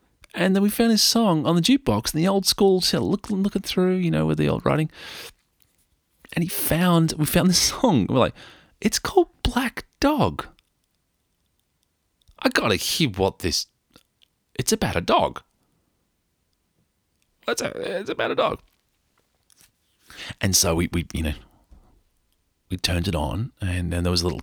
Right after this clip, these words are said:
key thing that they had it on where, you know, you don't, don't need money before. So we did that, and it fired up,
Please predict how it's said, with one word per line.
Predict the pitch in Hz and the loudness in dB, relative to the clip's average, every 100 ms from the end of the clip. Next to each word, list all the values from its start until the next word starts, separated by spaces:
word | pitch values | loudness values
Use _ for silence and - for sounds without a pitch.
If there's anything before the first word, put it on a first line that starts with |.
| - | -10
key | - 87 | -8 -8
thing | 78 82 | -6 -8
that | 73 67 76 | -8 -8 -8
they | 78 | -8
had | 78 78 | -6 -6
it | 76 | -4
on | 73 73 | -6 -6
where, | 76 - - - - | -6 -8 -14 -16 -10
you | - | -6
know, | 65 | -4
you | 76 | -6
don't, | - | -4
don't | 82 78 | -4 -4
need | 71 | -4
money | 73 73 | -4 -6
before. | 73 - - 76 - _ _ _ | -10 -12 -12 -14 -14 _ _ _
So | - - | -14 -10
we | |
did | 80 | -8
that, | 71 92 - - - - - | -6 -8 -12 -18 -18 -14 -4
and | 90 | -2
it | - | -2
fired | - - 95 101 | -4 -2 0 0
up, | 85 80 - - | 0 -2 -6 -12